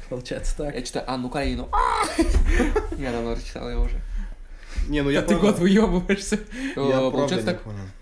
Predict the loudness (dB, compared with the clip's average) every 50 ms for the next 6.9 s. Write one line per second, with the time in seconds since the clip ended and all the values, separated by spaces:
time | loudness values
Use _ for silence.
0 | -12 -6 -4 -2 -2 -2 -2 -2 -2 -2 -2 0 0 2 2 2 2 0 -2 -4
1 | -4 -4 -4 -4 -4 -4 -4 -4 -4 -6 -6 -8 -8 -8 -6 -6 -6 -6 -6 -8
2 | -8 -10 -10 -10 -10 -10 -12 -12 -6 -2 0 2 2 2 2 2 2 2 0 0
3 | 0 -2 -2 -2 -2 0 0 0 0 0 -4 -6 -8 -10 -8 -6 -6 -4 -4 -4
4 | -4 -4 -4 -6 -6 -8 -8 -10 -12 -16 -18 -18 -12 -8 -4 -2 -2 0 0 0
5 | 0 0 0 0 2 2 2 0 0 -2 -2 -2 0 0 -2 -2 -2 -2 -2 -2
6 | -2 -2 -2 -8 -8 -8 -10 -10 -8 -8 -8 -8 -8 -8 -8 -10 -10